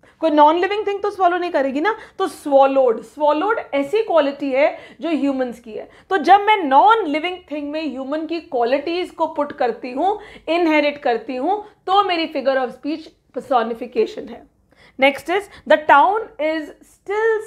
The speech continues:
sleeping।" कि टाउन में कोई भी नहीं है, सब अभी तक सो रहे हैं। तो town is sleeping, मैंने टाउन, उस टाउन को, उस नॉन लिविंग थिंग के अंदर स्लीपिंग, again ह्यूमन क्वालिटी है,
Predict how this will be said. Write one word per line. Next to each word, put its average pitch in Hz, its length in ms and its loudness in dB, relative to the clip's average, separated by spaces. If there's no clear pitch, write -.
sleeping।" 370 720 -2
कि 381 80 -4
टाउन 359 400 4
में 415 280 -6
कोई 370 320 0
भी 427 140 0
नहीं 359 220 -6
है, 247 200 -10
सब 440 440 2
अभी 311 260 0
तक 440 240 -4
सो 339 220 -2
रहे 269 160 0
हैं। - 240 -16
तो 415 60 0
town 440 500 4
is 349 240 -4
sleeping, 277 360 -10
मैंने 302 240 -8
टाउन, 294 640 -2
उस - 360 -8
टाउन 415 400 2
को, 392 140 0
उस 240 380 -2
नॉन 269 300 0
लिविंग 381 400 -4
थिंग 294 180 -4
के 285 100 -6
अंदर 269 360 2
स्लीपिंग, 370 720 0
again 302 500 0
ह्यूमन 302 440 -4
क्वालिटी 254 460 -2
है, 339 140 2